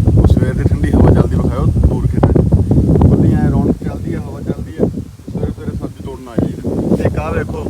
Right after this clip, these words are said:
ਆਹ ਤੋਰੀਆਂ ਨੂੰ ਲੱਗੇ ਹੋਏ ਕਿੱਡੇ ਕਿੱਡੇ ਸੋਹਣੇ ਫੁੱਲ, ਤੇ ਆਹ ਮੱਖੀ ਬੈਠੀ। ਹੈਂ? ਇਹ ਕਾਹ ਲੌਂਕੀ ਜਾਂਦਾ, ਪਤਾ ਨਹੀਂ ਇਹ ਮ-, ਜਿਉਂਦਾ ਕਿ ਕਿਵੇਂ ਆ, ਚੱਲ ਵਸੇ।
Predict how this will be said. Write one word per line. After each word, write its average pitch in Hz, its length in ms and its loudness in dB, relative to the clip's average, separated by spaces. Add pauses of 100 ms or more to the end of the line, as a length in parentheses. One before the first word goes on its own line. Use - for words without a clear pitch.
(260)
ਆਹ - 280 -8
ਤੋਰੀਆਂ 160 580 -8
ਨੂੰ 165 240 -10 (160)
ਲੱਗੇ - 220 -4
ਹੋਏ 143 160 -8
ਕਿੱਡੇ 127 220 -12
ਕਿੱਡੇ 127 200 -12
ਸੋਹਣੇ 135 200 -14
ਫੁੱਲ, 156 280 -10 (480)
ਤੇ - 60 -8 (120)
ਆਹ - 100 -2
ਮੱਖੀ - 280 -6
ਬੈਠੀ। - 320 -4 (1600)
ਹੈਂ? - 200 2 (380)
ਇਹ 135 100 -6
ਕਾਹ 135 220 -6
ਲੌਂਕੀ 139 280 -10
ਜਾਂਦਾ, 117 200 -10
ਪਤਾ 113 180 -12
ਨਹੀਂ 120 120 -14
ਇਹ 117 80 -12
ਮ-, 104 120 -14 (320)
ਜਿਉਂਦਾ - 260 -6
ਕਿ - 140 -10
ਕਿਵੇਂ 110 280 -12
ਆ, - 40 -6
ਚੱਲ - 200 -2
ਵਸੇ। - 320 -8